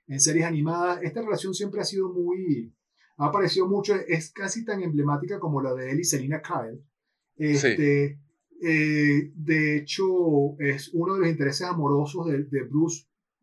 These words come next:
Speaker 1: en, en su, en, además en su, en su tema súper loco,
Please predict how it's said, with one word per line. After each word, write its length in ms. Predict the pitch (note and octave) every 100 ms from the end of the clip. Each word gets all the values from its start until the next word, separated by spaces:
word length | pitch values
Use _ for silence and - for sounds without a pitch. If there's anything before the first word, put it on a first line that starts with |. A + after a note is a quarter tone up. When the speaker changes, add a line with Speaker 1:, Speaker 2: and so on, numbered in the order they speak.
| D3+ -
Speaker 1:
en, 200 | D3+ -
en 160 | D#3+ D3
su, 320 | D#3 C#3+ D#3
en, 80 | B2+
además 300 | C3 A2+ A2+
en 60 | G3
su, 260 | C4+ F3 C3+
en 100 | -
su 180 | C#3 A#2+
tema 220 | B2+ E3+
súper 320 | A#3 E3+ B2+
loco, 480 | C3 D3 D3+ A#3 A#3